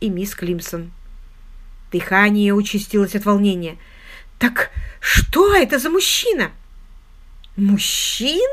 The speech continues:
Мэри Уитакер внезапно рассмеялась. "Его зовут Темплтон.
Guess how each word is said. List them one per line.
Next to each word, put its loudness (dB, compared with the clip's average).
Мэри 2
Уитакер -2
внезапно -4
рассмеялась. -6
"Его 2
зовут 0
Темплтон. -4